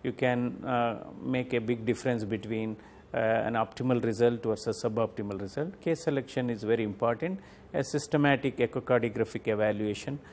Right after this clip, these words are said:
sometimes even a transesophageal echo is also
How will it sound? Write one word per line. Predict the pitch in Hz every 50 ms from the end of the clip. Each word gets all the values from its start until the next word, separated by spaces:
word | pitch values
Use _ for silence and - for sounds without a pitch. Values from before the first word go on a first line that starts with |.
| - - -
sometimes | - - 143 131 123 - 127 123 123 120 117 -
even | 127 123 123 123 120 -
a | - 113 117 113 - -
transesophageal | - 120 117 117 - - 131 - - 120 - - 123 117 98 110 110 104 104 101 - - - - - - -
echo | - 117 - - 127 120 113 110
is | 113 110 98 -
also | 104 104 98 98 - - 123 123 127